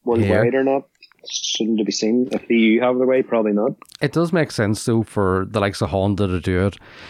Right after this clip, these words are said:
Speaker 2: If they take the approach of the D C five and make it as a, basically a reshelled, you know, Civic Type R, essentially, because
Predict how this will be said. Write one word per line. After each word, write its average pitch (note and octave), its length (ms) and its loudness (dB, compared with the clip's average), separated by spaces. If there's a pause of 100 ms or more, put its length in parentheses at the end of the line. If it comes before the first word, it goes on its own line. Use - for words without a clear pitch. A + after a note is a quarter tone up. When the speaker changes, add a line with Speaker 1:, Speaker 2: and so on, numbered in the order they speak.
(160)
Speaker 2:
If G#2+ 100 -4
they G#2 80 -4
take A2+ 260 -2
the A#2 80 -2
approach G2+ 400 -2
of G2 60 -4
the F#2+ 80 -2
D F#2 160 -2
C F#2+ 240 -2
five F2+ 500 0
and F#2 160 0
make F#2 240 0
it G2 100 0
as F2 200 0
a, E2+ 400 0 (560)
basically F#2+ 480 -2
a E2 120 0
reshelled, F2 1000 -2 (340)
you C3 100 0
know, F#2+ 140 -2
Civic F#2+ 360 -4
Type F2+ 260 -2
R, F#2 240 2
essentially, C3+ 440 -2
because A2 400 -2